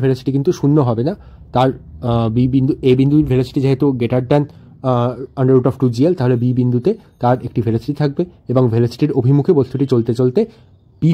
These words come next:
বিন্দু ছাড়িয়ে এই ওপরের যে কোয়ার্টার সাইকেল সেখানে চলে যাবে,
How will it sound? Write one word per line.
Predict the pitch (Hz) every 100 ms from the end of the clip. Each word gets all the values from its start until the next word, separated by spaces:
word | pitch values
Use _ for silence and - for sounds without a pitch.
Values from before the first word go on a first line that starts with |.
| 185
বিন্দু | 180 175
ছাড়িয়ে | - 123 170 226 - -
এই | 147 147 156
ওপরের | 190 196 220
যে | 151
কোয়ার্টার | 175 147 131 143
সাইকেল | 131 117 202
সেখানে | 214 147 151
চলে | 143 151
যাবে, | 143